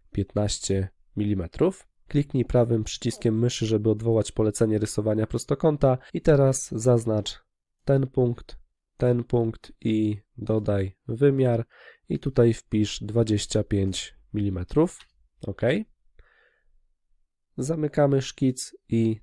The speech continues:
na podstawie tego szkicu utworzymy kolejny fragment modelu trzy D, dodamy wyciągnięcie i tutaj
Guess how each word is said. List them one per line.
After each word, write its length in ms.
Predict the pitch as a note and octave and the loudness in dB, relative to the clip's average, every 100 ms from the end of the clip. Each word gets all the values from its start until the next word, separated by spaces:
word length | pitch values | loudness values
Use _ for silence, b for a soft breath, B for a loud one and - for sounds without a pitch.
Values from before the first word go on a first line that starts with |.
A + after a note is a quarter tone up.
| - | -4
na 120 | A2+ | -2
podstawie 520 | A#2 - - A#2+ A2+ | -2 -4 0 2 2
tego 260 | A#2 G#2+ G#2+ | 0 0 0
szkicu 600 | - C3 B2+ B2+ A#2 - | -2 -4 -2 2 2 0
utworzymy 840 | B2+ A2 - A2 G#2+ A2+ A2 G#2+ | -4 -6 -2 -2 2 0 2 0
kolejny 440 | G2+ A2+ A2+ A2 G#2+ | 0 2 2 2 -2
fragment 540 | A#2 A2 G#2+ G#2+ - | -2 -2 0 -2 -2
modelu 340 | A2 A2 G2+ F#2+ | 0 2 2 0
trzy 240 | - B2 | -4 0
D, 200 | D3 C#3+ - A2 | 2 2 0 -4
dodamy 480 | A2 A2 G#2 F#2+ F#2+ - - | 0 0 0 -2 -6 -16 -6
wyciągnięcie 800 | C#3 D3+ C#3+ C#3+ C3+ - B2+ B2 B B B - | -2 0 2 2 0 2 2 0 B B B -6
i 80 | D#3+ | -2
tutaj 440 | C#3+ B2 A#2 | 2 4 2